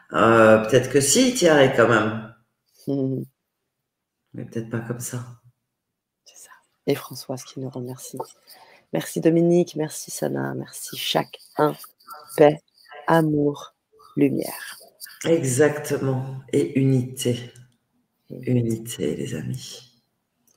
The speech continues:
Speaker 2: Belle marque.
Speaker 1: Alléluia. On y est dans cette pacification.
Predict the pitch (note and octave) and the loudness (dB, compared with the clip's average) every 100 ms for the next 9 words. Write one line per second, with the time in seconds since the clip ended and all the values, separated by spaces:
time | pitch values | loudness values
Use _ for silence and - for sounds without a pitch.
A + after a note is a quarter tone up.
0 | - - G1+ - - - _ - _ _ | -18 -12 -10 -10 -12 -20 _ -20 _ _
1 | _ _ _ _ _ _ _ _ _ - | _ _ _ _ _ _ _ _ _ -2
2 | C3 C3+ C3 C#3 C3+ B2 A#2+ A#2+ - - | 6 6 8 8 8 8 6 0 -8 -16
3 | - _ _ _ _ _ _ _ _ _ | -20 _ _ _ _ _ _ _ _ _
4 | _ _ - - C#3+ C#3+ D3 D3 C#3+ C3+ | _ _ -4 0 4 10 12 12 8 2
5 | C#3+ C3+ - - - C3+ - - - C3+ | 0 -2 -4 -6 -2 -2 -4 -8 0 0
6 | C3+ - C3+ C3 B2 | 0 0 -2 -2 -6